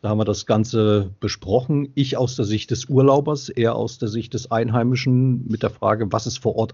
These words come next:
eigentlich machbar? Und der darauffolgende Urlaub ist draufgegangen, da habe ich dann, äh, ich habe gesagt, "Du suchst bitte die Fahrzeuge zusammen", ich bin den ganzen Tag rumgerannt und habe fotografiert. Dann haben wir die Touren zusammengestellt, ich habe die Internetseiten gebaut, das Buchungssystem haben wir angemietet und dann haben wir das Ganze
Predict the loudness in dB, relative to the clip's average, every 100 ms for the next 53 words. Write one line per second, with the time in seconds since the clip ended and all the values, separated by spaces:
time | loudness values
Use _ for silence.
0 | -6 -6 -6 -2 -2 0 0 0 -2 _
1 | _ 2 4 2 0 -4 -4 2 2 4
2 | 4 4 2 2 0 0 -6 -4 0 0
3 | 0 -2 0 0 -2 -4 -4 -4 -4 -6
4 | -6 -6 -6 -8 -8 -6 -4 -4 -4 -6
5 | _ -4 -4 -4 -2 0 -2 0 0 0
6 | -2 -2 -2 -2 0 -2 0 0 0 0
7 | -2 -2 0 2 2 2 0 0 -2 -2
8 | -4 -4 -2 0 -2 -4 _ _ -4 0
9 | 2 2 0 2 2 2 0 0 0 0
10 | 0 0 0 -6 -6 -4 -2 -2 -2 -2
11 | -2 -2 -2 -2 -2 -4 -14 -10 -8 -8
12 | -6 -2 -2 -2 -2 0 2 2 2 2
13 | 2 0 -2 -6 -6 -4 0 0 0 -6
14 | -4 -2 0 0 0 -2 -4 -4 -2 -2
15 | -2 -2